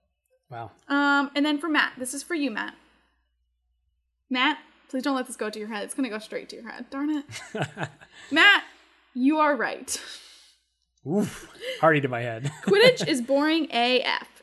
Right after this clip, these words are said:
Speaker 2: and really dangerous if you have eleven or twelve-year-olds playing with seventeen-year-olds that are slamming demon bowling balls around.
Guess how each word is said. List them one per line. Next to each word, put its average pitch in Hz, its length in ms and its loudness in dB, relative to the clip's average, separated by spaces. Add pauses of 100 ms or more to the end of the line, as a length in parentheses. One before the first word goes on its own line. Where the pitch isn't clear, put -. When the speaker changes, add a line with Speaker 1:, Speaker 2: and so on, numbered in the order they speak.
(120)
Speaker 2:
and 269 200 4
really 320 200 0
dangerous 226 560 -4
if 240 120 -10
you 269 160 -2
have 240 300 0
eleven 254 380 0
or 302 100 0
twelve-year-olds 233 680 -2
playing 233 260 -6
with 247 80 -6
seventeen-year-olds 208 1600 -4 (300)
that 254 100 0
are 254 100 2
slamming 285 520 2
demon 302 360 2
bowling 339 300 0
balls - 260 -8
around. - 400 -12